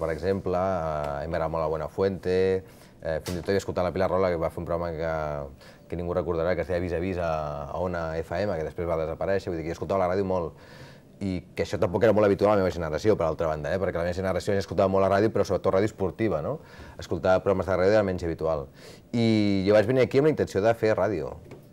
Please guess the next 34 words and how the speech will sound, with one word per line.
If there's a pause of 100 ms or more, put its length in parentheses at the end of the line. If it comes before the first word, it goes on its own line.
(240)
Jo,
i
la
televisió,
que
aquí
ja
hi
era,
aquí,
perquè
jo
ja
vaig
venir
a
aquest
edifici
nou, (520)
eh, (240)
que
no
té
res
a
veure
amb
el
que
hi
havia
al, (140)
al (200)
Barberà,